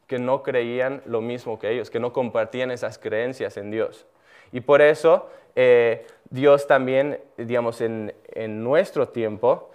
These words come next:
es también enfático en decirnos que no deberíamos entrar en yugo desigual. ¿Por qué? Porque es peligroso, porque es algo que puede alejar tu corazón del Señor muy fácilmente.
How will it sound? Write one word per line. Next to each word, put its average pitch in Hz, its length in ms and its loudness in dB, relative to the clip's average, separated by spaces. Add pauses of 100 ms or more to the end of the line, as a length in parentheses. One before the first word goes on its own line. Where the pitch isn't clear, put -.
(180)
es 135 180 -8
también 135 480 -2
enfático 131 880 -4 (640)
en 127 100 -6
decirnos 131 480 -4 (300)
que 131 100 -2
no 131 200 4
deberíamos 131 560 2
entrar 120 360 0
en 113 140 -2
yugo 127 280 -2
desigual. 110 640 -2 (1080)
¿Por 113 160 -4
qué? 156 300 2 (720)
Porque 120 220 -4
es 127 120 -6
peligroso, 117 720 0 (480)
porque 123 220 -2
es 120 100 0
algo 131 300 6
que 135 100 -4
puede 127 280 0
alejar 120 480 0
tu 117 120 -12
corazón 113 500 -2
del 98 140 -6
Señor 110 460 -4
muy 123 200 -8
fácilmente. 117 760 -8